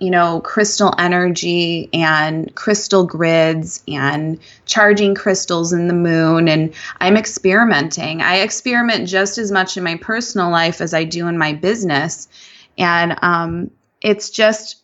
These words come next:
it's very, it's very, um, what is the word? It's exciting. And I'm honored that I've been able to literally merge my personal life and my business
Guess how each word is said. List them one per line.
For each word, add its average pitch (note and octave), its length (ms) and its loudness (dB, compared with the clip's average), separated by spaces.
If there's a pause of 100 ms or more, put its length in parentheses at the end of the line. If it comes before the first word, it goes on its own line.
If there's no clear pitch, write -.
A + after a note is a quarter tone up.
it's G#3 240 0
very, G#3+ 760 0 (560)
it's G#3+ 300 -6
very, G3+ 800 2
um, E3 560 -4 (420)
what F#3+ 180 -4
is A3+ 180 -6
the F3+ 100 -2
word? D#3 520 0 (140)
It's G3+ 200 2
exciting. G3+ 1000 2 (260)
And F3+ 140 2
I'm F3+ 160 0 (100)
honored F#3 720 2
that F3+ 160 2
I've F3+ 220 0
been F#3 100 -4
able F3+ 340 -2
to F#3 140 -10
literally F#3 600 2
merge E3 680 0 (300)
my F3+ 160 0
personal G3 600 0
life E3+ 340 0
and F3 240 0
my F3 140 2
business F3+ 760 -2